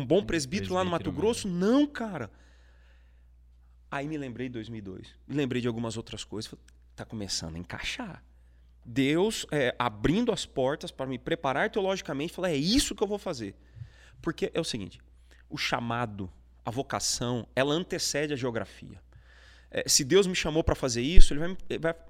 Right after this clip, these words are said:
Speaker 1: se é pastor, é ser pastor em qualquer lugar do
Speaker 2: Qualquer
Speaker 1: mundo,
Speaker 2: lugar,
Speaker 1: cara.
Speaker 2: sim, cara.
Speaker 1: "Ah, não, Deus me chamou pra ir pra, pra China." Calma, calma, calma um pouquinho,
Speaker 2: Como
Speaker 1: mas
Speaker 2: assim? Como é que ele falou
Speaker 1: o que que
Speaker 2: que
Speaker 1: você vai
Speaker 2: era
Speaker 1: fazer
Speaker 2: pra
Speaker 1: lá, meu? É,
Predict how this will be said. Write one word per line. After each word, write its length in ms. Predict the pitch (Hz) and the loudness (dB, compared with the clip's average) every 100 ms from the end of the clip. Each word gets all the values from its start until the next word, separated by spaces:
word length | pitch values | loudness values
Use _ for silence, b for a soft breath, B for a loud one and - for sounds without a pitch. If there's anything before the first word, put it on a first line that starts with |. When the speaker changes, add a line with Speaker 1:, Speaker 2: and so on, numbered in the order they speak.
| - | -10
Speaker 1:
se 180 | - 175 | -4 -2
é 40 | |
pastor, 420 | - 156 - 180 | -2 -4 -2 0
é 60 | 185 | 0
ser 140 | - | -2
pastor 240 | - 175 190 | -4 -6 -6
em 40 | |
qualquer 220 | 185 - | -6 -4
lugar 240 | 180 165 170 | -2 0 0
do 80 | 165 | 0
Speaker 2:
Qualquer 140 | 131 | 2
Speaker 1:
mundo, 120 | 147 | 2
Speaker 2:
lugar, 320 | 127 - 117 101 | 2 0 -2 -2
Speaker 1:
cara. 120 | 92 | -6
Speaker 2:
sim, 60 | 85 - | -14 -14
cara. 180 | 92 220 | -6 -2
Speaker 1:
"Ah, 40 | 185 | 0
não, 240 | 175 180 | 0 -2
Deus 260 | 123 196 175 | 0 0 0
me 120 | 202 | -2
chamou 360 | - 180 175 | -4 -4 -4
pra 240 | 185 180 156 | -6 -6 -8
ir 120 | 185 | -10
pra, 640 | - 175 170 151 135 107 - - | -10 -8 -6 -6 -8 -10 -14 -10
pra 120 | - | -4
China." 680 | - - 208 190 139 101 - | -2 0 0 2 0 -4 -8
Calma, 240 | - 107 - | -10 -10 -12
calma, 180 | - - | -16 -12
calma 160 | - - | -10 -10
um 40 | |
pouquinho, 220 | - - | -12 -8
Speaker 2:
Como 100 | 139 | 8
Speaker 1:
mas 100 | - | 12
Speaker 2:
assim? 160 | - 123 | 12 10
Como 160 | 120 165 | -6 -6
é 40 | |
que 40 | 220 | -8
ele 80 | 202 | -6
falou 120 | 185 | -2
Speaker 1:
o 40 | |
que 40 | 127 | 0
que 40 | |
Speaker 2:
que 40 | - | 2
Speaker 1:
você 60 | |
vai 60 | 208 | 4
Speaker 2:
era 60 | 107 | 8
Speaker 1:
fazer 260 | 208 214 | 8 10
Speaker 2:
pra 80 | 185 | 8
Speaker 1:
lá, 60 | - | 8
meu? 260 | 151 110 - B B | 4 2 -2 B B
É, 80 | 139 | -6